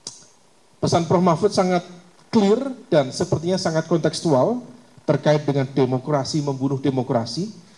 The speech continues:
Eh, kami, Prof, eh, di dua ribu dua puluh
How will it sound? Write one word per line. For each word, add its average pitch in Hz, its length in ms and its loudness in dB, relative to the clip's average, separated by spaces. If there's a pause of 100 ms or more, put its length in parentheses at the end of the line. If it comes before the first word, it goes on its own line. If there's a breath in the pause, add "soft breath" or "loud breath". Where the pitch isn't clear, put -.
(200 loud breath)
Eh, 147 320 4
kami, 196 320 0
Prof, 180 240 0 (240)
eh, 151 240 2
di 147 240 -2
dua 143 240 0
ribu 123 1040 -2
dua 127 240 0
puluh 127 320 -2